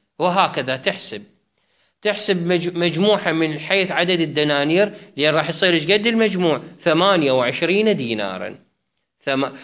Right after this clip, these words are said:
فتدفع زكاة نصف دينار وأربع قيراطات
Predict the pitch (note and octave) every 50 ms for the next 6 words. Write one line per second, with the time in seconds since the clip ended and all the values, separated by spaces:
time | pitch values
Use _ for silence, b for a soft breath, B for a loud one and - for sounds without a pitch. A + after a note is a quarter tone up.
0 | B B - F3 F3 E3+ B3 A#3+ A#3+ - F3+ C#3 B2 C#3+ C#3 D#3+ E3 D#3+ - G3
1 | F#3+ F3+ D3 B2+ A#2+ B2 - - B B B B B D#3+ G3+ G#3+ G#3 A3 G3+ E3+
2 | D3+ D3 F3 F3+ F3+ F3+ G3+ A3 B3 C4+ C4+ A3+ F#3 E3+ E3+ D#3 F3 A3+ B3 B3
3 | A#3+ A3 A3 C4 C4+ A#3+ - - - - - F3 F3+ G3+ A3 A3+ A3+ A#3 A#3 A#3
4 | A3 A3+ - C#3 A#2 G#2+ A2 - -